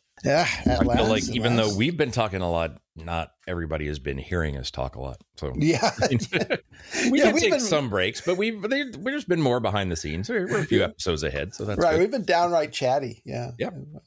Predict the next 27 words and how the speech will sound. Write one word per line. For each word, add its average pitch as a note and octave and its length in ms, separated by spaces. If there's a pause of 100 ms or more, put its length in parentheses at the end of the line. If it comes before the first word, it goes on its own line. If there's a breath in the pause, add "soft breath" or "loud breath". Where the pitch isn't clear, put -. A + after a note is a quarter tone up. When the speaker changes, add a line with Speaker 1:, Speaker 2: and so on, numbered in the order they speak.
(200 soft breath)
Speaker 1:
Yeah, E3+ 140
I D#3+ 60
mentioned D#3+ 320
to D3 80
you D3+ 300
that, A#2 180 (260)
uh, A#2 280
it's - 280 (260)
this, - 380 (220)
the C#3 80
job G3+ 260
has C3 140
changed - 600 (420)
since - 260
I G#2+ 80
started - 420
it. - 120 (100)
Speaker 2:
Mm-hmm. A2+ 140
Speaker 1:
Where G2 220 (420 loud breath)
as A#2+ 280
before, C3 800 (160)
you B2 120
know, F#2 100
I B2 200
would B2+ 220
go A#2+ 260
in, A#2+ 520